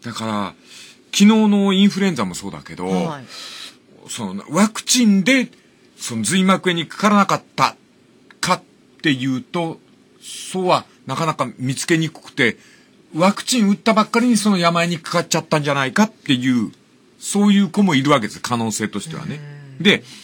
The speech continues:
Speaker 1: えー、病全体で命を落とす子が十一点七人いて、で、ワクチンを接種したのにうち七人が死亡したっていうことは、現代医療ではどうなるかというと、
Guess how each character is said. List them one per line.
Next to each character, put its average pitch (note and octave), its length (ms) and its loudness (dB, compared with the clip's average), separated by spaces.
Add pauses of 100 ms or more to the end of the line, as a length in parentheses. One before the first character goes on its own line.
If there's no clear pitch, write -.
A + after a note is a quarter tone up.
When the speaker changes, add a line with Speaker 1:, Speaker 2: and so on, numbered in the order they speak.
(600)
Speaker 1:
え - 40 -12
ー、 F#2+ 680 -2
病 F#3 380 2
全 D#3 300 -2
体 D3 480 0
で D3+ 140 0
命 C#3+ 380 -4
を A2+ 100 -2
落 G#2+ 100 -10
と B2 80 -6
す - 100 -12
子 A#2+ 80 -8
が G2+ 140 0
十 A2+ 200 0
一 C3 120 -4
点 G#2 200 2
七 A#2+ 260 0
人 G#2 220 -2
い F#2 60 -8
て、 G2 280 0 (380)
で、 C#3+ 140 2
ワ C3+ 180 2
ク - 120 -8
チ D#3 160 -6
ン B2 80 -2
を A2 40 -4
接 D3+ 240 -6
種 B2 120 -10
し - 40 -14
た B2+ 120 -6
の C3+ 100 -4
に B2 60 -2
う G#2+ 100 -2
ち A#2 160 -6
七 C3+ 180 -4
人 B2 160 -6
が G2 80 -4
死 - 140 -8
亡 G#2+ 160 -6
し G#2 80 -10
た B2+ 80 -4
っ A#2 80 -8
て G#2 140 -4
い G#2 100 0
う A#2+ 140 -4
こ C3 160 -6
と B2+ 160 -6
は、 D3+ 180 2 (260)
現 F#3 320 4
代 C#3 220 2
医 - 20 -2
療 C#3+ 200 -2
で F3 60 -4
は D3+ 100 0
ど C#3+ 160 -4
う C#3 40 -6
な A#2+ 80 -2
る G#2 100 -6
か F#2+ 120 -8
と F2 140 -12
い E2+ 100 -14
う E2 120 -14
と、 F#3+ 340 0